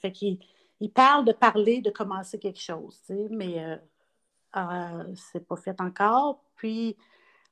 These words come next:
donc, on continue d'injecter de l'argent dans le système. Moi, ça, ça me fait peur parce que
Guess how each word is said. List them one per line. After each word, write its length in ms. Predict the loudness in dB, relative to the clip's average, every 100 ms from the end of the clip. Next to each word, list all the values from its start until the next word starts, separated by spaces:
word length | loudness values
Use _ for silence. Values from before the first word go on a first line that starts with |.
| 0
donc, 260 | 4 6
on 120 | 4
continue 340 | 2 -6 -6 -6
d'injecter 400 | -6 -8 -10 -8
de 60 |
l'argent 260 | -8 -10 -14
dans 80 | -14
le 60 |
système. 320 | -18 -12 -10 -6
Moi, 140 | -8
ça, 120 | -6
ça 140 | -6 -8
me 40 |
fait 140 | -8
peur 480 | -8 -6 -6 -8 -10 -14 _
parce 240 | -20 -20
que 400 | -10 -6 -4 -6